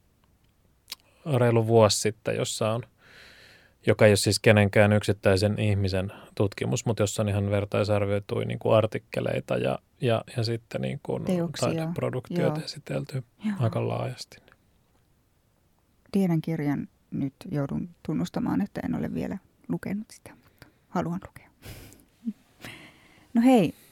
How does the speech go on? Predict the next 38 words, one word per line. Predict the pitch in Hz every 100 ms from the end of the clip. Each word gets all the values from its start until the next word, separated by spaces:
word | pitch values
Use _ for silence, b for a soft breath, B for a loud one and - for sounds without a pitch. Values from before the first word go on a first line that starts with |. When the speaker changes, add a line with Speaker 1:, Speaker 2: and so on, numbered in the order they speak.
| -
Speaker 2:
äh, | 202 196 196
mä | 220
voisin | 262 254 233 214
vielä | 202 196
viimeisenä | 226 220 180 160 160 156
kysyä | - 160 151 147 143 - -
tämmöisen | 143 139 - 143
vähän, | 147 151
niin | 135 147
kuin, | - -
unel-, | - 156 156 151 -
unelmointikysymyksen. | 196 196 180 160 151 151 156 160 - - 220 - 240 254 - 269 262 B B B B B
Ja | 180 160
tietenkin | 180 175 170 -
te | 170
vastaatte | 180 175 170 160
tähän, | - 175 170
niin | 165 214
kuin, | 170 156 - _
että | 147 127 170
mä |
en | 160
oletakaan, | 165 165 180 - 208
että | 202 208
te | 202
voitte | 202 -
vastata | 202 214 202 202
koko | - 190 190
taidekentän | 175 180 190 - 175 180 190
puolesta, | 185 180 185 226 208
mutta | 202 - -
että | 208 - - -
mitä | 254 254
te | 226
ajattelette, | 202 196 - 175 -
millainen | 175 185 175 165 165
olisi | 170 185 -
taiteilijan | 175 165 175 170 175 175